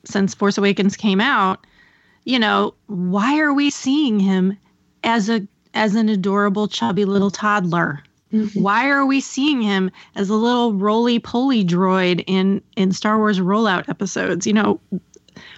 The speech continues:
Speaker 1: why are they doing that? You know, and we're,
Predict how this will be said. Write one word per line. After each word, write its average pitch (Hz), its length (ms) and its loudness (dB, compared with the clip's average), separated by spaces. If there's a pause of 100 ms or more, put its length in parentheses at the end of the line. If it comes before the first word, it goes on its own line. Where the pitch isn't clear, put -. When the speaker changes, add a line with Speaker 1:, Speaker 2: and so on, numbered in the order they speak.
(100)
Speaker 1:
why 190 340 0
are 320 120 0
they 269 180 0
doing 214 540 0
that? 147 340 -2 (720)
You 226 160 0
know, 233 160 4
and 214 120 4
we're, 220 180 0